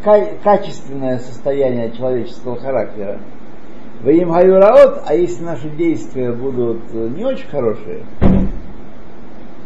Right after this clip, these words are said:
"И геа магеа лану мехэм пхитут", недостаток, так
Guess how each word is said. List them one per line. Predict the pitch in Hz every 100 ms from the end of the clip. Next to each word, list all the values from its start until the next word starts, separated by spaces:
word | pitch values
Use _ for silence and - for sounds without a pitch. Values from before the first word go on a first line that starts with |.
| - - - -
"И |
геа | 123 117 220 262 233
магеа | 190 170 214 226 208
лану | 202 202
мехэм | 196 180 180 214 220 208
пхитут", | - 240 196 220 202 - - - - - - - - - -
недостаток, | 180 226 - 220 180 160
так | - - - - - - - - -